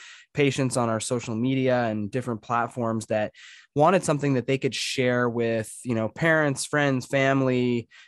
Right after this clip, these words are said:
uh, their support network, because concussion is one of those things that, um, you know, these individuals have a hard time understanding and understanding what they're going through and how to be supportive.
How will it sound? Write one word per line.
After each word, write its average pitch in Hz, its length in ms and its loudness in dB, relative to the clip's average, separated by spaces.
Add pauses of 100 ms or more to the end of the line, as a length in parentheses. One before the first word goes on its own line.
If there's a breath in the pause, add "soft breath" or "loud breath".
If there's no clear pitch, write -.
(120 loud breath)
uh, 117 300 2
their 135 280 2
support 135 480 0
network, 120 640 0
because 139 580 -2
concussion 131 440 -4
is 120 100 -2
one 120 140 0
of 117 40 0
those 117 200 -2
things 113 340 -2
that, 107 340 -2 (340 loud breath)
um, 107 440 -2
you 123 80 -2
know, 110 140 0
these 113 240 -4
individuals 107 420 -4
have 110 180 -4
a 104 60 -4
hard 107 240 -4
time 110 260 -6
understanding 135 720 -2
and 104 180 -4
understanding 110 460 -4
what 107 140 -4
they're 104 120 -10
going 147 320 2
through 139 360 2
and 120 100 0
how 151 140 2
to 160 40 2
be 147 100 -2
supportive. 117 600 -2